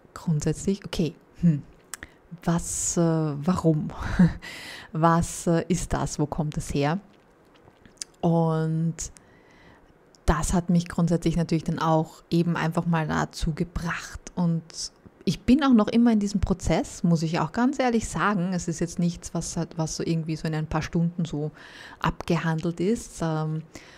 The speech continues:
sondern ich arbeite da im Hintergrund auch noch immer daran. Und das ist grundsätzlich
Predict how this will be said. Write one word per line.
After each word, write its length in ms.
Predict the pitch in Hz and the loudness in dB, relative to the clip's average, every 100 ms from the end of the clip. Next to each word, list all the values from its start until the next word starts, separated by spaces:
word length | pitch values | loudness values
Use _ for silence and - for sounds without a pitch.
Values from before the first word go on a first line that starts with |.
| - | -12
sondern 440 | - 170 160 160 151 | 0 2 2 0 -2
ich 160 | 165 - | -6 -6
arbeite 440 | - - 170 165 - | -4 -2 0 -2 0
da 160 | 160 | 0
im 100 | 160 | 0
Hintergrund 1040 | - 180 170 170 - 170 165 165 165 170 - | -2 -4 -2 -6 -4 -2 0 0 -2 -4 -6
auch 180 | 156 | -4
noch 160 | 165 165 - | -4 -2 -2
immer 260 | 180 202 | 0 0
daran. 480 | 196 196 190 190 190 - - - - - - | 0 0 0 -2 -4 -8 -20 -20 -18 -10 2
Und 420 | 175 170 175 170 | 4 6 6 4
das 180 | 175 175 | 2 0
ist 220 | 156 - | -2 -2
grundsätzlich 960 | - 170 170 165 - 165 165 170 - | 0 2 2 0 -2 0 0 -2 -8